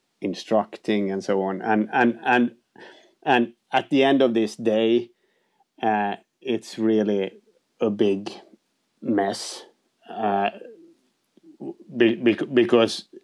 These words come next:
all of you, you need, you need instructor and coaching skills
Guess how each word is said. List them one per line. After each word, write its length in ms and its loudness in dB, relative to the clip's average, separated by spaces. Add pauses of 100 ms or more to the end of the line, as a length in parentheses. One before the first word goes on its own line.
(180)
all 340 6
of 180 -2 (280)
you, 240 -4
you 160 4
need, 600 4
you 140 0
need 340 4
instructor 1200 -2 (680)
and 200 -4
coaching 540 2
skills 640 -2